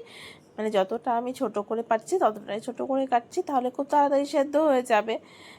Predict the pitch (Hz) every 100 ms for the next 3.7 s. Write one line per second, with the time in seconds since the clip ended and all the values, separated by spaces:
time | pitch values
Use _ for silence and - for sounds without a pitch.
0 | - 226 226 202 - 440 285 214 - 208
1 | 180 - 196 196 - - 247 254 262 269
2 | 220 208 208 240 226 214 214 214 208 208
3 | - 247 247 254 254 -